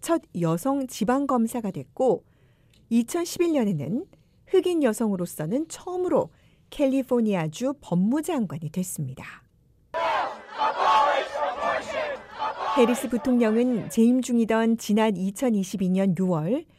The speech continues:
미 연방 대법원이 미 전역에서 낙태 권리를 합법화한 천구백칠십삼 년의 로데 웨이드 판례를 뒤집은 결정을 내리자 이에 반대하는 목소리를 내왔습니다.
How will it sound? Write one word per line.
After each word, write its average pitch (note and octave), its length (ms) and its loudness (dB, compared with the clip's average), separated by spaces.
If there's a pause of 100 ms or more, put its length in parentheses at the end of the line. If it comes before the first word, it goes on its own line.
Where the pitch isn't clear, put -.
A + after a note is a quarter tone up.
(440)
미 A#3 140 4
연방 A#3 360 8
대법원이 A3 800 2 (360)
미 B3 160 2
전역에서 C#4 800 2
낙태 A3 380 0
권리를 C4+ 400 4
합법화한 B3 760 0 (320)
천구백칠십삼 D4 1040 0
년의 G3+ 500 2 (140)
로데 B3+ 420 4
웨이드 A#3+ 400 6
판례를 B3 720 2
뒤집은 G#3+ 460 0
결정을 G3 460 0
내리자 E3+ 480 -2 (500)
이에 G#3+ 240 4
반대하는 A3 640 2
목소리를 B3+ 560 -2
내왔습니다. D#3 800 -4